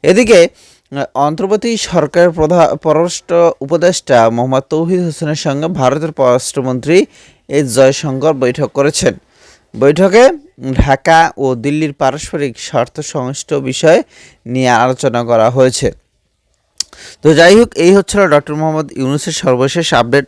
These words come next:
আহ, দর্শক, আহ, অবশ্যই, আহ, প্রত্যেক মুহূর্তের যে আপডেটগুলো জানতে আমাদের সাথে থাকবেন এবং,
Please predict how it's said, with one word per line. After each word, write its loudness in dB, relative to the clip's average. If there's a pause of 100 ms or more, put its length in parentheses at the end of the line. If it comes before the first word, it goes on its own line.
(140)
আহ, -8
দর্শক, -4
আহ, 2
অবশ্যই, -2 (480)
আহ, 0
প্রত্যেক -4
মুহূর্তের 0
যে 0
আপডেটগুলো -2
জানতে 0
আমাদের -4
সাথে -2
থাকবেন -6
এবং, -6